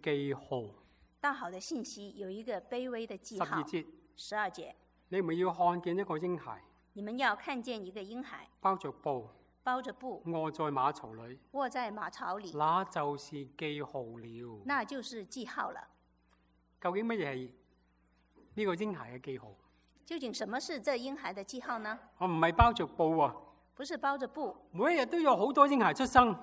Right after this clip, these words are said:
Speaker 2: 每一天都有很多的婴孩出生。
Speaker 1: 究竟边个先至系救主呢？
Speaker 2: 究竟哪一个才是救主呢？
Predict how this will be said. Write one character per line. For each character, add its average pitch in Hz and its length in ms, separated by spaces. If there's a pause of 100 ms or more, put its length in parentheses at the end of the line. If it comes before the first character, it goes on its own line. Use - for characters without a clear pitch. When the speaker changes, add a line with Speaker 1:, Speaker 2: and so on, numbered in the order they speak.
(140)
Speaker 2:
每 220 100
一 320 100
天 349 240
都 349 140
有 302 160
很 208 280
多 254 140
的 277 60
婴 294 180
孩 233 140
出 254 160
生。 254 280 (140)
Speaker 1:
究 254 260
竟 254 160
边 320 320
个 226 160
先 277 200
至 220 100
系 175 60
救 185 200
主 180 220
呢？ 220 160 (160)
Speaker 2:
究 349 140
竟 262 180
哪 214 100
一 202 120
个 349 160
才 - 180
是 269 180
救 233 300
主 156 220
呢？ 202 240